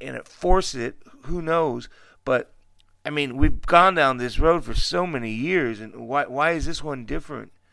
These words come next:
And, you know, again, I, if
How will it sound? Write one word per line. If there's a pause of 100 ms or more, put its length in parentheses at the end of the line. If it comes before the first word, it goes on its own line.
(1120)
And, (1080)
you
know,
again,
I, (480)
if